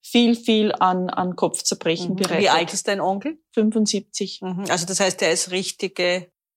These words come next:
Speaker 1: Risikogruppe.
Speaker 2: Risikogruppe.
Speaker 1: Genau.
Speaker 2: Genau.
Speaker 1: Ja.
Speaker 2: Ist gut ausgegangen?
Speaker 1: Ist gut ausgegangen, aber hatte einen, äh, sehr viel schwereren Verlauf und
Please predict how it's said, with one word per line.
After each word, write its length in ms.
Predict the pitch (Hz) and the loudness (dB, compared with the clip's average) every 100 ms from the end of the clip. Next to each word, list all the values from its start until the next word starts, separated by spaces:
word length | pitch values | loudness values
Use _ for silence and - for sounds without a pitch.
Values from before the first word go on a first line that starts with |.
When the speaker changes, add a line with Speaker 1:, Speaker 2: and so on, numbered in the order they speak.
| - | -2
Speaker 1:
Risikogruppe. 440 | 175 170 165 170 | 0 0 0 0
Speaker 2:
Risikogruppe. 760 | 180 190 185 180 185 190 - 180 | 0 -2 -2 -2 -4 -4 -2 0
Speaker 1:
Genau. 300 | 190 196 165 - _ _ - | 2 2 -2 -6 _ _ -8
Speaker 2:
Genau. 360 | 185 160 135 143 - | -4 -4 -6 -8 -6
Speaker 1:
Ja. 240 | 202 190 - | -4 -4 -4
Speaker 2:
Ist 300 | 214 196 - | -4 -4 -4
gut 180 | 220 202 | -4 2
ausgegangen? 960 | 123 196 - 240 226 196 220 262 330 320 - - - | 4 4 2 0 2 2 2 0 -2 -6 -14 -12 -2
Speaker 1:
Ist 240 | 202 - | 0 0
gut 180 | - 220 | 0 2
ausgegangen, 760 | - 202 226 233 202 208 220 220 | 4 2 2 2 2 2 0 2
aber 320 | 202 208 214 | 2 2 2
hatte 280 | 185 - 214 | 0 0 0
einen, 640 | 202 196 202 196 190 - | 0 0 0 -2 -4 -4
äh, 220 | - - | -2 -2
sehr 240 | 196 - 185 | -2 2 2
viel 180 | 202 190 | 0 -2
schwereren 680 | - 175 170 202 196 190 | 0 0 0 0 -2 -2
Verlauf 540 | 196 190 170 165 233 226 | -2 0 2 2 2 -2
und 380 | 214 208 - | -2 -4 -6